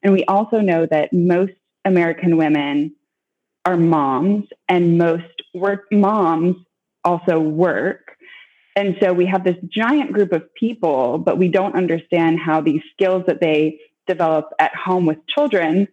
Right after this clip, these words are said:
time management, project management, negotiation, all of these things, you come back to the workplace and you're stronger because of it.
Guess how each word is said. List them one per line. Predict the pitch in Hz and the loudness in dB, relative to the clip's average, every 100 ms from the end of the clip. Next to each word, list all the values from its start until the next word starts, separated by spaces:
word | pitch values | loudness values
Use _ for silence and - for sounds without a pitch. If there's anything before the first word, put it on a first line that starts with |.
| - | -6
time | 220 202 185 | -4 0 0
management, | 151 143 - - - - | 0 -2 -4 -6 -10 -4
project | 269 247 185 180 | -2 0 -2 0
management, | 160 143 143 165 - - | 0 0 -2 -6 -6 0
negotiation, | 170 175 180 180 185 226 247 247 - 220 190 180 - - | 0 2 0 -2 -2 0 0 -2 -4 -2 -4 -6 -12 -4
all | 214 233 | 0 0
of | 208 | 0
these | 185 175 - | 0 -2 0
things, | 285 277 170 180 180 - - - | 2 2 0 -2 -4 -16 -12 -2
you | 214 | 0
come | 202 - 247 269 240 | 0 -4 0 0 0
back | 202 240 - | 0 -4 -6
to | 202 | -4
the | 170 | -4
workplace | 180 294 285 202 160 165 | -2 -4 -4 -6 -6 -4
and | 190 180 | -2 0
you're | 175 175 - | -2 -6 -14
stronger | - 190 165 214 202 156 139 165 | -6 -2 0 0 0 0 -2 -2
because | 156 - 185 185 | -4 -4 -6 -4
of | 147 | -4
it. | - 50 | -2 -4